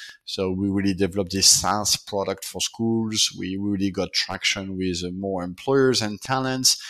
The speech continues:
And this is where we closed our first funding round of half a million euros.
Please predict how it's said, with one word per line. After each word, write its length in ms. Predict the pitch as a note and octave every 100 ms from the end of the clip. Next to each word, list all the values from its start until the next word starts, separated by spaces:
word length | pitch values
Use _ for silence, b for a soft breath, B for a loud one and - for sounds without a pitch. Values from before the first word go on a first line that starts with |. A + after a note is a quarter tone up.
| B -
And 120 | G#2
this 180 | G#2+ -
is 80 | G#2
where 180 | G#2
we 120 | G2+ G2+
closed 300 | - G#2+ G2
our 140 | F2+
first 400 | - - A#2 - F#2 -
funding 340 | A#2+ C3 C#3
round 260 | C#3 C#3 B2+
of 120 | G2
half 340 | - A2 -
a 60 | G#2
million 500 | G2+ G2 G2 G2+ F#2+
euros. 360 | A2 D#3+ F3+